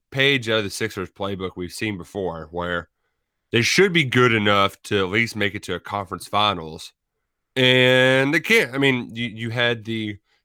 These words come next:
Kawhi Leonard crazy shot a couple of years back, which I believe that was in a game five as well. Uh, and then they lose to the Celtics in the bubble, but yeah, you know, it's the bubble. Things are weird, whatever.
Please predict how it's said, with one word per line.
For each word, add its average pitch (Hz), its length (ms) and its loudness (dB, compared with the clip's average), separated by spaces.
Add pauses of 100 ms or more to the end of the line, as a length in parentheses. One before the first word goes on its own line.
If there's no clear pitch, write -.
(120)
Kawhi 131 300 2
Leonard 127 320 2
crazy 117 360 0
shot 113 300 0
a - 20 -10
couple 123 260 -6
of 117 60 -4
years 110 240 -4
back, 92 460 -4
which 98 180 -10
I 104 100 -4
believe 156 300 -2
that 147 220 -2
was 104 160 -4
in 92 80 -4
a 90 40 -8
game 92 280 -8
five 90 260 -4
as 85 140 -16
well. 87 480 -2 (460)
Uh, 95 260 0
and 107 180 0
then 120 380 4 (580)
they 104 300 -4
lose 104 400 -4
to 110 100 -8
the 92 100 -8
Celtics 123 600 -2
in 117 60 -4
the 104 40 -2
bubble, 113 380 2
but 156 220 -2
yeah, 294 280 4
you 294 160 2
know, 190 200 2
it's 196 100 -4
the 190 100 -6
bubble. 107 460 -2
Things 147 320 -2
are 104 220 -6
weird, 98 440 -4
whatever. 85 600 -6